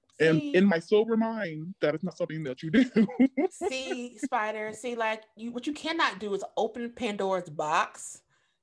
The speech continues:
Speaker 2: and then expect us not, or to go and go back down that road again. See, you opened it. So, like, it, it's
Speaker 1: Yeah,
Speaker 2: not
Speaker 1: I
Speaker 2: something that
Speaker 1: did.
Speaker 2: you should do,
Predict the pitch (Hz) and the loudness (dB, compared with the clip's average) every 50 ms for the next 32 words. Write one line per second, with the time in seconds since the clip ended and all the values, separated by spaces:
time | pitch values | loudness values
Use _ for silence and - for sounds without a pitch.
0 | _ _ - 185 185 185 180 190 185 175 170 - - - _ - 202 202 202 - | _ _ -6 -4 -4 -2 -2 -4 -4 -4 -8 -10 -12 -14 _ -2 -2 -2 -2 -4
1 | - 175 175 175 175 - 170 170 175 170 165 165 - - - 170 175 175 - _ | -4 -2 -2 -2 -4 -8 -8 -2 0 2 2 2 0 0 -2 -2 -2 -4 -8 _
2 | _ _ _ _ _ _ - - 262 185 180 185 185 175 175 - 175 165 160 175 | _ _ _ _ _ _ -6 -4 -4 -2 0 0 0 -2 0 0 0 0 0 0
3 | 160 151 - - 165 160 156 151 156 151 147 143 139 143 147 151 151 143 127 - | -4 -6 -4 -4 -4 -4 -2 -4 -4 -4 -4 -4 -4 -4 -2 -4 -4 -4 -6 -10
4 | - 107 - - - _ _ _ _ _ _ - - 233 226 233 240 - - 196 | -14 -18 -18 -18 -20 _ _ _ _ _ _ -2 -2 0 2 2 0 2 4 6
5 | 220 277 - - 202 160 147 135 127 117 - - - - 180 185 190 196 202 202 | 6 6 4 2 -2 -2 -2 -6 -8 -10 -10 -6 0 4 4 6 6 4 4 2
6 | - - 311 311 294 180 185 202 240 330 330 285 269 - 277 220 202 254 277 - | 2 0 -2 -2 0 -2 2 2 4 4 4 2 0 2 0 0 4 4 4 4
7 | - 233 - - 226 202 196 208 196 | 2 -2 0 0 0 0 -2 -4 -6